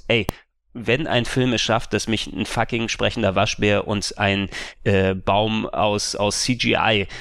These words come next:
ja, zum, zum Heulen bringt, na gut, heulen ist vielleicht dann übertrieben, aber dass da ein paar Tränchen rausgedrückt werden, dann, äh, ist das was, was man so einem Film hoch anrechnen kann, ja. Im Kino, äh,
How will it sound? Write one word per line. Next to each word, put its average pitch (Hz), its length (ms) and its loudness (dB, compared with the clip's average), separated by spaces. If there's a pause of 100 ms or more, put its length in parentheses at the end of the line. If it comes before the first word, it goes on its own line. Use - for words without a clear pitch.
ja, 107 320 0
zum, 104 320 -4
zum - 240 -2
Heulen 127 320 2
bringt, 95 340 -2
na 101 140 2
gut, 92 200 -4
heulen 101 220 2
ist 98 140 -4
vielleicht 98 260 0
dann 98 140 -2
übertrieben, 104 500 -2
aber 104 160 2
dass 104 180 0
da 104 160 2 (220)
ein 107 140 0
paar 104 120 -2
Tränchen 156 400 0
rausgedrückt 101 580 -2
werden, 107 340 -2
dann, 110 340 0
äh, 110 300 0
ist - 240 -2
das 185 100 0
was, - 220 0
was - 160 -4
man 139 280 0
so 139 220 2
einem 147 180 2
Film 135 360 0
hoch 127 200 0
anrechnen 117 600 -2
kann, 104 300 0
ja. 104 160 2
Im 113 180 -2
Kino, 143 320 0 (320)
äh, 110 240 4